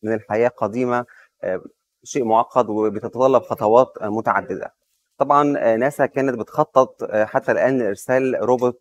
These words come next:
جوال، آه، إلى المريخ لنقل العينات، آه، اللي تم، تم جمعها، آه، من خلال مركبة هبوط مزودة بصاروخ، آه، صغير يتولى الإقلاع بالعينات إلى المدار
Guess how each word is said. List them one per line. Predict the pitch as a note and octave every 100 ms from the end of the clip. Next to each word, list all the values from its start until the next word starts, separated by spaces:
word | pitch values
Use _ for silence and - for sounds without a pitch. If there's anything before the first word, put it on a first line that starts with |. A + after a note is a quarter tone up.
| -
جوال، | E2+ G2 G#2 A#2+ C3+ C3 A2+
آه، | G2+ G2+
إلى | A2 A#2
المريخ | A2+ G2 A#2 C3 A2+
لنقل | A2 B2+ C3
العينات، | A#2+ G2+ F#2+ F#2+ G2+ C3 - - _ - _ _
آه، | G2+
اللي | G2 C3
تم، | C3 D3 C3 A#2+ G#2+
تم | C3+ C3
جمعها، | G#2+ G#2 A2 C3+ A#2+ A2+
آه، | G2+ G2+ G2 F#2
من | F#2+ G#2+
خلال | A#2 A#2+
مركبة | A#2 - C3 A#2 -
هبوط | G#2 B2+ D#3
مزودة | A2 A2+ G#2 A#2+ A#2+
بصاروخ، | G#2 - G#2+ B2+ - -
آه، | G2 F#2+ F#2+
صغير | F2+ A2+ A#2 D3 D#3 - - -
يتولى | G#2+ A2+ B2 C3+ G#2+
الإقلاع | G#2 F#2+ - B2+ C3
بالعينات | G#2+ G2 G#2 A2+ C3 -
إلى | A#2+ A2+
المدار | G#2+ G#2+ G#2 B2+ B2+ B2